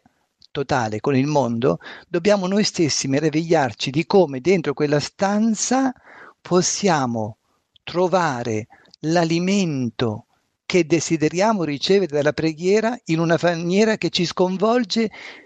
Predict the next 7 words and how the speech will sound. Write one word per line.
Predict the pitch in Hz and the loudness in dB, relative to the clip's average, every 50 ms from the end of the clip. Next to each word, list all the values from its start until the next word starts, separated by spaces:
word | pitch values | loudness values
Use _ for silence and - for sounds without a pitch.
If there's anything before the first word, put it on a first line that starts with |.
| _ _ _ | _ _ _
che | _ - 180 185 | _ 0 0 0
è | |
sorprendente | 185 - - - 233 220 175 - - 185 175 170 160 165 175 208 233 233 226 226 - - 220 226 233 220 - - | 0 -2 0 2 2 2 2 -2 -2 -2 -2 0 0 0 2 2 2 2 2 0 0 0 2 2 2 2 -2 -2
e | - 151 143 - | -2 -2 -2 -2
che | - 175 175 175 175 | -2 0 2 2 4
è | 190 | 2
inesauribile. | 185 170 151 175 180 - - 156 143 135 127 165 175 147 127 127 120 117 107 107 110 - | 2 2 0 0 0 0 2 2 2 2 2 2 0 0 0 0 0 0 0 -2 -2 -6